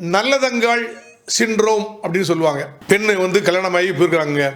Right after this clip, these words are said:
மாமனார் மாமனார் கொடுமை, கணவன் சரியா ட்ரீட் பண்ணல, ரொம்ப கொடுமைப்படுத்துறான், இவர் வாழ வழி இல்ல, அப்ப என்ன பண்றது அப்படின்னா, அல்லது புருஷன் திடீர்னு செத்து போயிருவான், வீட்டுல மாமியார் மத்தவங்க நாத்தனார்லாம் சரியா வை-, சேர்த்துக்க மாட்டாங்க,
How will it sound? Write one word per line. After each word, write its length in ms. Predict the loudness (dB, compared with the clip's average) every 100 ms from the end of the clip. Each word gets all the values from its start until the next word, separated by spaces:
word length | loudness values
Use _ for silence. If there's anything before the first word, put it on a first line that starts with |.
| -8
மாமனார் 460 | -2 0 2 2 2
மாமனார் 540 | 0 0 2 0 0
கொடுமை, 320 | 0 0 0 -4 -10 -20 -6
கணவன் 300 | -2 0 0
சரியா 280 | 0 2 0
ட்ரீட் 260 | 0 0
பண்ணல, 280 | 0 0 -2 -4 -12 -20 -20 -12
ரொம்ப 200 | 0 2
கொடுமைப்படுத்துறான், 720 | 4 2 2 0 0 -2 -4 -12 -20 _ _
இவர் 160 | 0 2
வாழ 260 | 4 2 2
வழி 200 | 2 2
இல்ல, 480 | 0 0 -2 -8 -16 -20 _
அப்ப 140 | -2 -2
என்ன 200 | 2 0
பண்றது 500 | 2 0 2 2 0 -4
அப்படின்னா, 640 | -2 0 0 -2 -2 -4 -8 -20 _
அல்லது 300 | 0 0 0
புருஷன் 320 | 0 2 2 2
திடீர்னு 240 | 0 2
செத்து 200 | 0 0
போயிருவான், 380 | 2 2 0 -2 -12 -20 _ -2
வீட்டுல 260 | -2 0 0
மாமியார் 400 | 0 2 0 2
மத்தவங்க 400 | 0 0 0 0
நாத்தனார்லாம் 340 | 0 0 0
சரியா 260 | -2 0 0
வை-, 140 | 0 -2
சேர்த்துக்க 280 | -4 -2 -2
மாட்டாங்க, 440 | -2 -2 -2 -2